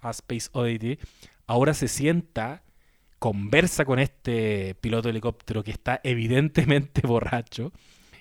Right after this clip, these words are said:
y le dice, "Yo voy a partir ahora". Y Ben Stiller como que está evadiendo la posibilidad de irse con él y le dice, "Puta, ¿y no habrá una posibilidad de llamar al teléfono del barco?". Como, "¿El teléfono del barco?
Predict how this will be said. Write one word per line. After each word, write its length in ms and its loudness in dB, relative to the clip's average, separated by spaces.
y 120 -6
le 100 0
dice, 340 0
"Yo 140 8
voy 100 8
a 80 4
partir 300 -4
ahora". 320 0
Y 60 0
Ben 160 4
Stiller 320 0
como 180 -4
que 80 -8
está 200 -4
evadiendo 480 4
la 80 10
posibilidad 420 4
de 60 2
irse 260 0
con 120 0
él 140 4
y 40 0
le 100 -4
dice, 220 -4
"Puta, 360 0
¿y 120 -2
no 100 4
habrá 320 4
una 140 6
posibilidad 480 4
de 100 4
llamar 240 4
al 120 2
teléfono 380 2
del 120 4
barco?". 420 2
Como, 120 -6
"¿El 100 -4
teléfono 340 -4
del 100 -2
barco? 440 -4